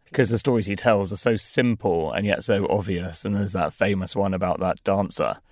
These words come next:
who was just crap at school but became this world-class dancer and was just, you know, the best paid dancer and choreographer in the world. So had an incredible career, but was disencouraged from doing any of it as a kid 'cause it wasn't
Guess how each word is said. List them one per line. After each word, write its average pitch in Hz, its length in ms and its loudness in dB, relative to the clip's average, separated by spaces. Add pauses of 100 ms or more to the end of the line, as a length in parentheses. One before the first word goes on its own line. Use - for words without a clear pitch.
(300)
who 87 400 -4
was 82 120 -4
just - 220 -8 (140)
crap - 280 -4
at - 120 -6
school 80 400 -4 (100)
but - 160 0
became 85 320 -8
this 78 180 -10
world-class 85 600 -4
dancer 90 420 -4
and 67 160 -6
was 80 100 -8
just, 92 180 -8
you 92 100 -4
know, 85 100 -2
the 90 100 -10
best - 300 -4
paid 110 380 0 (380)
dancer 117 380 2
and 110 140 0
choreographer 113 540 2
in 107 140 0
the 110 80 -2
world. 113 420 0 (120)
So - 120 -16
had 113 120 -4
an 117 80 0
incredible 120 640 -2
career, 90 520 -2
but 90 200 -2
was 98 200 -2
disencouraged 113 580 -2
from - 160 -12
doing 87 260 -6
any 85 120 -4
of 87 120 -6
it - 80 0
as 85 100 -4
a 92 80 -6
kid 92 220 -4
'cause 87 160 -6
it - 80 -4
wasn't 92 360 -4